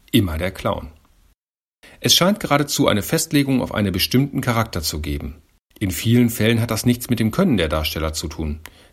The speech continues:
Die Regisseure scheuen das Risiko. Da weiß man, was man hat. Und dabei entgeht ihnen und uns Zuschauern vielleicht etwas ganz Besonderes. Denn wer weiß,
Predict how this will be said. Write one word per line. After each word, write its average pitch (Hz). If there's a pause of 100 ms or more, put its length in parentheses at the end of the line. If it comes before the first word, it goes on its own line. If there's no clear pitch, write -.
Die 98
Regisseure 139 (140)
scheuen 85
das 95
Risiko. 80 (440)
Da 113
weiß 135
man, 78 (160)
was -
man 104
hat. 78 (840)
Und 98
dabei 104 (220)
entgeht 110
ihnen 123 (140)
und 143
uns -
Zuschauern 101
vielleicht 87
etwas -
ganz 95
Besonderes. 107 (380)
Denn 90
wer 95
weiß, 110